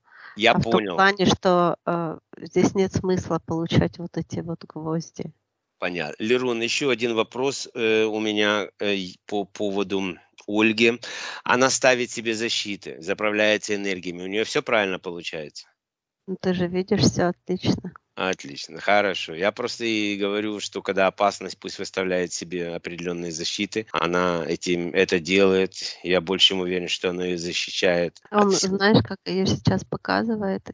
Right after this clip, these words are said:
Speaker 2: и показывает вот эту, ну, информацию. И вот эта информация — это как раз летящие гвозди.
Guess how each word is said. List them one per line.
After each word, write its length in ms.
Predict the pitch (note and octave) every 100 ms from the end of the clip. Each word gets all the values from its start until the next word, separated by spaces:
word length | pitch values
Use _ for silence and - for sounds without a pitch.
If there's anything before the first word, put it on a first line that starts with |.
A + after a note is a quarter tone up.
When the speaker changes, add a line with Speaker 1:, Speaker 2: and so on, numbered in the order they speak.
| -
Speaker 2:
и 120 | F#3+
показывает 600 | - - F#3 G3+ G3 G3
вот 140 | F3+
эту, 480 | F#3 F#3 F#3 F3+ F3+ -
ну, 420 | F#3+ F#3 - - _ - -
информацию. 1000 | F3+ F3+ D3 G3 G3 F#3 F#3 - F3 F3
И 20 |
вот 160 | F3+ F#3+
эта 220 | F#3+ F#3+
информация — 760 | F#3+ F#3+ G3+ G#3 G#3 A3 - F3+
это 160 | -
как 240 | - F3+ -
раз 260 | F#3 F#3+
летящие 840 | F3+ F#3+ - F#3 F#3 F3+ - F3 F3
гвозди. 960 | - E3 E3+ F#3 G3 G3 - F3+ F3